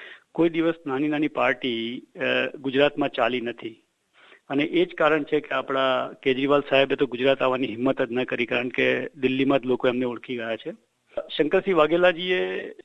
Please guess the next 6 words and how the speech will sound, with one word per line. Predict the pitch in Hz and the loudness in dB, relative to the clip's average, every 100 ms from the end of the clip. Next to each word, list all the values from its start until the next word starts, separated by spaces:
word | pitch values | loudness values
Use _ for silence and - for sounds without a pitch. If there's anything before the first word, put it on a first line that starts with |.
| 151 123 | -10 -2
જન | 139 170 | 0 0
વિકલ્પ | 160 - 160 | -2 -2 -4
પાર્ટી | - 139 135 147 | -2 -2 -2 -4
ઊભી | 131 143 | -4 -4
કરી | 143 143 147 | -2 0 0
અને | 139 139 139 139 135 | -2 -4 -6 -6 -8